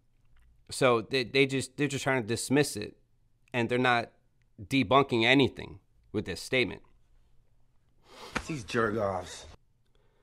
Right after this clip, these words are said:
Speaker 1: So, I mean, th-, th-, <sighs> Jesus Christ, these people, these people have nothing, nothing.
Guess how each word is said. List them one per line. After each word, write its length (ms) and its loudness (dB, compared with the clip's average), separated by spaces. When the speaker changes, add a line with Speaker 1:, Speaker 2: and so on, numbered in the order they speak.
Speaker 1:
So, 260 -10
I 40 -8
mean, 120 -10
th-, 120 -8
th-, 260 -6
<sighs> 220 -20
Jesus 340 -10
Christ, 360 -20
these 140 -10
people, 340 -6
these 160 -10
people 200 -2
have 120 -4
nothing, 580 -4
nothing. 360 2